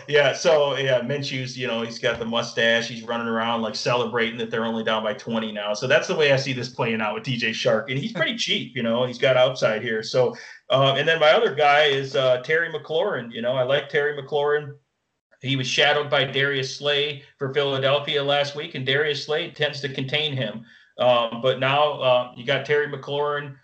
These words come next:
He's going against Arizona. So, and Arizona's gonna put up some points, uh, against Washington, even though I said I don't love Kyler Murray. They're still gonna put up some points. It's a fast-paced game.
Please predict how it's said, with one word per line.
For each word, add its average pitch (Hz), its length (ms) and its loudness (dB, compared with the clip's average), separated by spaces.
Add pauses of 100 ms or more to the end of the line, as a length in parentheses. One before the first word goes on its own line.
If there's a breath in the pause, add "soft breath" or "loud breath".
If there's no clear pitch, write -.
(140 soft breath)
He's 131 120 -6
going 147 260 0
against 131 260 -2
Arizona. 131 680 0
So, 127 420 4
and 131 100 -2
Arizona's 156 480 0
gonna 139 160 -4
put 156 140 0
up - 100 -2
some 131 160 -8
points, 165 560 -4
uh, 117 280 -2
against 117 220 -6
Washington, 117 560 -2
even 123 200 -6
though 120 60 2
I 120 60 2
said 120 220 2
I - 20 0
don't 117 240 -2
love 151 220 2
Kyler 117 240 0
Murray. 117 240 -4
They're 127 100 -6
still 220 200 2
gonna 147 180 0
put 156 100 2
up - 100 -2
some 131 160 -6
points. 120 360 -4
It's 117 100 -14
a 113 60 -8
fast-paced 123 580 0
game. 117 360 -4